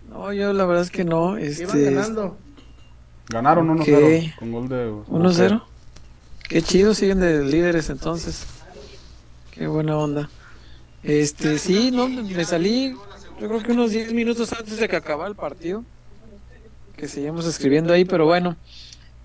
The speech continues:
Speaker 1: ya pesado, esto de hacer el día de medios
Speaker 2: Muy
Speaker 1: así, así,
Speaker 2: pesado.
Speaker 1: así como lo
Speaker 2: Lars
Speaker 1: hicieron hoy.
Speaker 2: Day, dice mi tía Berta.
Speaker 1: Sí, o sea, estuvo bueno, porque,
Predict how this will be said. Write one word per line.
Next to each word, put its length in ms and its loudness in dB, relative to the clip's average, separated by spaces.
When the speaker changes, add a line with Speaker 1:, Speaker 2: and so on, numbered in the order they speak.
Speaker 1:
ya 140 -4
pesado, 560 2
esto 300 -4
de 80 4
hacer 220 4
el 140 4
día 140 6
de 80 4
medios 340 2
Speaker 2:
Muy 80 6
Speaker 1:
así, 160 0
así, 80 -2
Speaker 2:
pesado. 300 0
Speaker 1:
así 220 0
como 200 0
lo 100 0
Speaker 2:
Lars 100 4
Speaker 1:
hicieron 80 -4
hoy. 100 0
Speaker 2:
Day, 160 2
dice 280 -6
mi 100 -8
tía 140 -4
Berta. 580 -4
Speaker 1:
Sí, 720 -4
o 80 -12
sea, 120 2
estuvo 360 4
bueno, 480 -2
porque, 640 -4